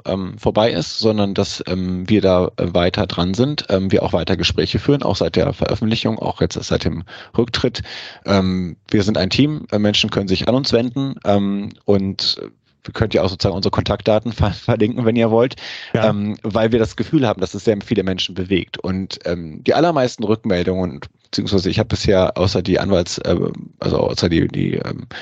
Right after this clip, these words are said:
Speaker 1: Post, die Antwort von Herrn Hordorf, ähm, keine bekommen, die gesagt hätte, „Das ist doch alles nicht, ähm, wahr, das kann, da kann doch gar nichts dran sein“, sondern ganz viele Menschen schreiben uns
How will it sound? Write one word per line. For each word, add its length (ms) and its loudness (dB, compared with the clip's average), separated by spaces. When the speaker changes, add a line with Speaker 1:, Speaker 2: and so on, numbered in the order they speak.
Speaker 1:
Post, 240 0
die 80 4
Antwort 340 0
von 180 0
Herrn 220 0
Hordorf, 440 2
ähm, 180 -6
keine 340 2
bekommen, 560 -2
die 80 -2
gesagt 320 -2
hätte, 300 0
„Das 160 -6
ist 160 -6
doch 160 -6
alles 240 -8
nicht, 320 -8
ähm, 160 -14
wahr, 240 2
das 160 -2
kann, 140 -6
da 140 -6
kann 160 -2
doch 100 0
gar 140 0
nichts 220 -6
dran 240 0
sein“, 300 2
sondern 300 0
ganz 220 0
viele 180 4
Menschen 600 -2
schreiben 400 0
uns 520 -4